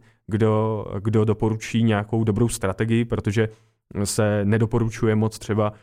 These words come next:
registrovat barevný loga. Všimněte si, že třeba Apple a tady, eh, a ty větší společnosti, že používají ty svoje loga v mnoha barevných kombinacích a vždycky jsou chráněný. A toho jde dosáhnout tím, že to dáte prostě černobíle.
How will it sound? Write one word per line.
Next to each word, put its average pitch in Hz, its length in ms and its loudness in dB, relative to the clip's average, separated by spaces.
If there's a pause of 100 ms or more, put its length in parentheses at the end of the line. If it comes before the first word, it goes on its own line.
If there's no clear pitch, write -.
(220)
registrovat 110 760 0
barevný 104 420 2
loga. 92 360 -2 (680)
Všimněte 110 420 2
si, 113 140 -4
že 104 120 -2
třeba 104 320 0
Apple 110 420 -2
a 101 80 -8
tady, 104 400 -2
eh, 98 380 -6
a 101 80 -4
ty 101 240 -2 (120)
větší 107 360 0
společnosti, 110 680 -2 (360)
že 104 580 0
používají 110 520 2
ty 113 300 0 (240)
svoje 110 360 2
loga 110 360 2
v 101 140 -8
mnoha 110 280 2
barevných 113 400 0
kombinacích 107 680 0
a 110 60 0
vždycky 107 340 -2
jsou 120 140 0
chráněný. 107 640 0
A 87 320 -6
toho 110 220 0
jde 120 140 2
dosáhnout 117 580 0
tím, 117 300 2 (460)
že 110 100 2
to 113 100 0
dáte 110 300 0
prostě 107 420 -2
černobíle. 95 640 -2